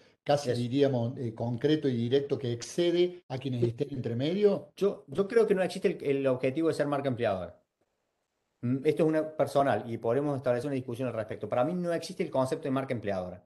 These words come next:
Speaker 2: Existe una marca, una, o sea, una compañía que tiene legitimidad,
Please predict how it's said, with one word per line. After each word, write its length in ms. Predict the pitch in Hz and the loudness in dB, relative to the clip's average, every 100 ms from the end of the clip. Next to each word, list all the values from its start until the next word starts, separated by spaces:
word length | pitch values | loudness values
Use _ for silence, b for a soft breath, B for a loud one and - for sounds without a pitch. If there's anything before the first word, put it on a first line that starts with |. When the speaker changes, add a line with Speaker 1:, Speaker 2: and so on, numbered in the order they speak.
| b b b | b b b
Speaker 2:
Existe 420 | 123 120 160 - 170 | -2 0 -2 -2 -2
una 200 | 139 131 | 0 2
marca, 280 | 143 - - | 0 -2 -4
una, 280 | 131 127 123 | 0 0 -2
o 160 | 120 113 | -6 -2
sea, 140 | 123 | -2
una 240 | 127 135 131 | 0 0 0
compañía 600 | 123 117 131 175 165 - | 2 4 4 0 -2 -8
que 120 | - | -4
tiene 280 | 127 139 - | -2 -2 -4
legitimidad, 800 | 104 - 117 101 120 123 - | -8 -8 -4 2 6 6 4